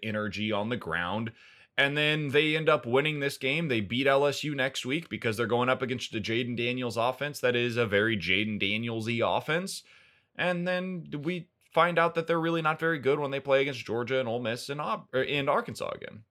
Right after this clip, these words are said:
So I, I think it could go either way, which is to say, man, I have no idea what we're gonna witness on Saturday.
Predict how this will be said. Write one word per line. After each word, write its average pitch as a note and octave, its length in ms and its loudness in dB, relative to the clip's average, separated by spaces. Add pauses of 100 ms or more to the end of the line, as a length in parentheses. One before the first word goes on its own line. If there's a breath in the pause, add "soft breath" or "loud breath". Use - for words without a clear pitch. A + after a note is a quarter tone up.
So G1+ 260 -10 (460 soft breath)
I, - 80 0 (100)
I D3+ 100 6
think E3+ 140 2
it E3 120 2
could C3 120 -8
go B2+ 220 4
either A#2+ 260 2
way, G#2 240 6
which G2+ 220 2
is G#2+ 140 -2
to G2+ 100 -8
say, F#2+ 420 2 (500)
man, G#2+ 200 -2
I A2 120 2
have E2+ 160 -4
no F#2+ 520 2
idea F2 240 0
what D#2 120 -2
we're E2 120 -4
gonna E2+ 160 -4
witness D#2 340 -8
on D2+ 120 -10
Saturday. - 520 -6